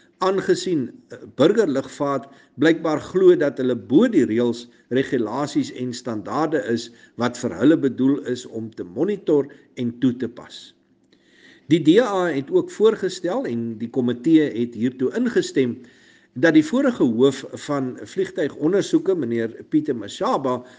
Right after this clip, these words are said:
gedagvaar word om voor die komitee te verskyn en getuies te lewer oor die ondersoek en verwante omstandighede. Veiligheid en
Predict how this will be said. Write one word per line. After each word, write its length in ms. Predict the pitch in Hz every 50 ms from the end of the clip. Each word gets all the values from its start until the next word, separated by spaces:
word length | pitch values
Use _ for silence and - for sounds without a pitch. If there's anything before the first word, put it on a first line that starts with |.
| - _ _
gedagvaar 880 | - - 151 120 101 92 - 127 190 196 - - - 208 190 170 127 101
word 320 | 107 117 127 127 123 -
om 140 | - 120 120
voor 200 | 117 - 120 117
die 120 | 120 120
komitee 500 | 120 - 110 110 110 110 _ - 190 202
te 120 | 196 185 160
verskyn 560 | - 143 127 - - - 180 190 214 226 220 - - - - _ _
en 200 | _ 143 139 135
getuies 600 | 131 - 131 120 - - 202 269 311 285 185 -
te 120 | - - 143
lewer 400 | 117 113 117 113 110 120 117 - -
oor 100 | 120 113
die 140 | 120 120
ondersoek 540 | 131 160 170 170 165 160 - - 120 - - - _ _ _ _ _
en 260 | 131 127 127 127 123
verwante 720 | 117 - 123 107 90 101 120 127 117 120 127 120 113 107
omstandighede. 920 | - 117 113 110 - - - 160 151 147 143 127 - - 104 92 - - - _ _ _ _ _ _ _ _ _ _ _ _ _ _ _ _ _ _ _ _ _
Veiligheid 720 | _ - - 139 151 170 185 180 185 214 240 240 - - - _ _ _ _ _ _ _ _
en 440 | 147 147 147 139 135 131 117 107